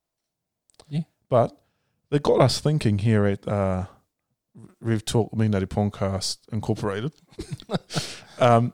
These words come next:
Speaker 2: about what, what are some interesting facts around Christmas?
Speaker 1: Oh, what is and what is not.
Speaker 2: Kirihimete, Kalikimaka,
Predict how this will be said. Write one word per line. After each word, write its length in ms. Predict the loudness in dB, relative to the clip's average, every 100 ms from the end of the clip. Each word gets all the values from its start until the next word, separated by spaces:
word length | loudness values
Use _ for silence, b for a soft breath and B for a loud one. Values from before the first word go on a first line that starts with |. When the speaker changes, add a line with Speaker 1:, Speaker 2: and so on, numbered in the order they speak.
| -2
Speaker 2:
about 440 | 0 2 2 -2 _ _ _
what, 200 | -6 -4
what 120 | -4 -4
are 60 |
some 480 | -4 -2 -2 -2 -2
interesting 560 | -4 -2 -2 0 0 0
facts 720 | -2 -2 -2 -4 -8 -8 -10 _ _ _
around 320 | 0 4 4 2
Christmas? 680 | 0 -2 -4 -8 -10 -16 _ _
Speaker 1:
Oh, 80 | -10
what 160 | -6 -4
is 140 | -4
and 80 | -2
what 140 | -2 -4
is 180 | -6
not. 320 | -6 -6 -6 -6
Speaker 2:
Kirihimete, 720 | -2 0 0 -2 -4 -4 -4 -4 -10 _ _ _ _ _ -4
Kalikimaka, 880 | 2 2 2 0 0 0 0 0